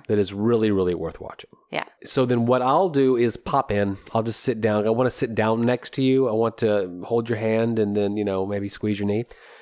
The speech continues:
Speaker 2: He does
Speaker 1: And
Speaker 2: this for, like, ten minutes and twenty minutes. I don't make him sit there and watch a
Speaker 1: No, no,
Speaker 2: stupid
Speaker 1: I,
Speaker 2: show with
Speaker 1: I
Speaker 2: me.
Speaker 1: want to do that. So I'll sit down. I'll try to get into your show. What's her deal now?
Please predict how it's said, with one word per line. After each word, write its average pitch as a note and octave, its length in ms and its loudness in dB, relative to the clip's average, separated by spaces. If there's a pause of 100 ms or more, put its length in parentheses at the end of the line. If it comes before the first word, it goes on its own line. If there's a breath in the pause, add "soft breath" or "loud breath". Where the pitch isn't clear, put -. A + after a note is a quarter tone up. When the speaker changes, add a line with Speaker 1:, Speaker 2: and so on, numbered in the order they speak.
(120)
Speaker 2:
He - 100 -2
does - 80 2
Speaker 1:
And G#3 200 2
Speaker 2:
this G3 160 -8
for, F#3 140 -2
like, E3+ 280 0
ten D#3+ 280 -4
minutes C#3 380 -6
and D3 120 -8
twenty C#3+ 280 -6
minutes. B2 300 -6
I - 120 -2
don't E3+ 180 -4
make D#3 200 -6
him D3 80 -8
sit - 260 -8
there C#3 140 -2
and C#3+ 80 -6
watch C#3 320 -4
a C#3+ 100 -10
Speaker 1:
No, G#3 60 4
no, G#3 180 0
Speaker 2:
stupid D#3 100 -2
Speaker 1:
I, D3 120 2
Speaker 2:
show D3+ 60 -2
with C3 100 -2
Speaker 1:
I C#3+ 120 4
Speaker 2:
me. C#3+ 60 2
Speaker 1:
want D3 280 2
to D#3+ 80 0
do A3 100 2
that. G#2+ 180 -2
So C3 200 0
I'll B2 120 2
sit C#3 200 -4
down. A#2 160 2
I'll A2 60 0
try A2 220 -2
to G2+ 60 -2
get G#2 180 0
into F#2 120 -6
your F2+ 100 -4
show. F2+ 540 -4
What's A2 240 -2
her A#2+ 120 0
deal B2 200 0
now? B2+ 320 -6